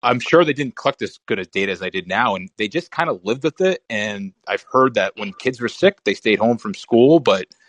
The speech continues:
they didn't mask, they didn't go crazy, and they didn't have a twenty-four hour news cycle. So there is precedent to this actual pandemic, just no one wants to talk about that.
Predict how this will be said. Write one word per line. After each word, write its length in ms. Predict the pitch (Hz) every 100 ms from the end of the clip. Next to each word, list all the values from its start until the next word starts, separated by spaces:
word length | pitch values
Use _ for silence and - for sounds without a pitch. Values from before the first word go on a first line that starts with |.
| _ _ -
they 60 |
didn't 200 | 101 143
mask, 520 | 110 113 113 - - -
they 100 | 92
didn't 160 | 110
go 120 | 120
crazy, 680 | 104 101 98 92 98 95 98 -
and 300 | 90 87 87
they 60 |
didn't 180 | 110 107
have 160 | 107 87
a 40 |
twenty-four 420 | - 101 - 95
hour 120 | 85
news 240 | 85 95 -
cycle. 460 | 87 82 - - _ _ _ _
So 260 | - 110 95
there 240 | 107 165 -
is 360 | 139 185 -
precedent 680 | _ 131 139 104 90 87 -
to 180 | 113 92
this 260 | 87 - -
actual 400 | 92 - 98 90
pandemic, 560 | - 90 101 101 85
just 200 | - 92
no 120 | 92 95
one 140 | 92
wants 160 | 82 -
to 40 |
talk 260 | - 95 -
about 220 | 73 -
that. 180 | 76